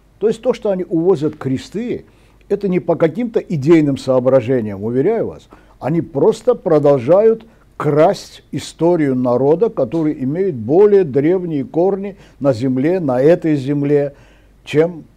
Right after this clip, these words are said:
пришлые в восемнадцатом веке армяне.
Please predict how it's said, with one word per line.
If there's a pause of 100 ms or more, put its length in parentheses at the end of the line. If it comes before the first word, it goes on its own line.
(480)
пришлые
в
восемнадцатом
веке
армяне.